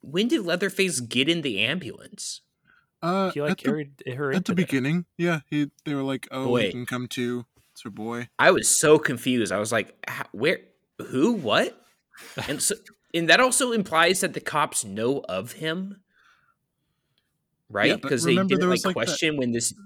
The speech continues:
Speaker 1: dude carried her in there.
Speaker 2: Yeah,
Speaker 3: Hmm.
Speaker 2: but they had, like, that offhanded comment at the beginning, um, when, like, the main protagonist girl or whatever was asking, like, "Did they ever catch Leatherface?" And then the, the old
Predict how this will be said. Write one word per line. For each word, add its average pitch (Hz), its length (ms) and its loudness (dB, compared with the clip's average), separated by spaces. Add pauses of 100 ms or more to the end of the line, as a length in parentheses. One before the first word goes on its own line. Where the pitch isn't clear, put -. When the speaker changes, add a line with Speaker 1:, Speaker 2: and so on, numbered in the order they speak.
(360)
Speaker 1:
dude 127 320 -2
carried 113 380 -2
her 127 160 -2
in 95 180 -2
there. 185 360 -4 (760)
Speaker 2:
Yeah, 127 360 -8
Speaker 3:
Hmm. - 60 -14
Speaker 2:
but 120 120 -10
they 170 140 -4
had, 175 240 -4
like, 175 220 -6
that 139 180 -4 (300)
offhanded 120 1160 -8 (120)
comment 110 640 -8 (120)
at - 140 -16
the 123 80 -8
beginning, 104 680 -10 (120)
um, 92 380 -10 (300)
when, 92 500 -10 (120)
like, 90 140 -16 (260)
the 104 80 -10
main 95 340 -10
protagonist 87 760 -12
girl 92 180 -10
or 87 80 -10
whatever 87 380 -10 (380)
was 104 160 -8
asking, 101 320 -6
like, 95 160 -10
"Did 104 120 -12
they 113 140 -4
ever 107 180 -6
catch - 400 -8
Leatherface?" 95 640 -10 (240)
And 120 120 -10
then 107 120 -8
the, 120 120 -8 (160)
the 147 80 -8
old 127 340 -8